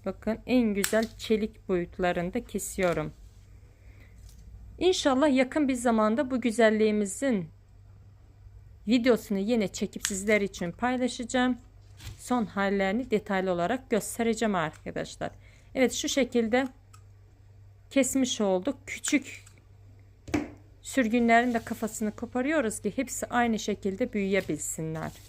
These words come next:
Şimdi bu çelikler de diğer tarafa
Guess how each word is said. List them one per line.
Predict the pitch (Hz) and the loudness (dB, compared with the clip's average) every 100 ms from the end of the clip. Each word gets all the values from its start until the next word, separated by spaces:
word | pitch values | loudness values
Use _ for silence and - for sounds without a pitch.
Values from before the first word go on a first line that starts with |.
| - - - - - 127 - - - - - - - - | -20 -20 -20 -20 -18 -18 -18 -20 -20 -20 -20 -20 -20 -18
Şimdi | - - 370 339 294 277 - - - - - | -6 0 2 4 4 2 -8 -20 -20 -20 -4
bu | 294 | -2
çelikler | - 262 240 - 226 226 220 | 2 2 2 4 4 4 2
de | 190 - - | -4 -4 -2
diğer | 240 214 - | 2 2 0
tarafa | - 180 170 196 | -4 -4 -4 -8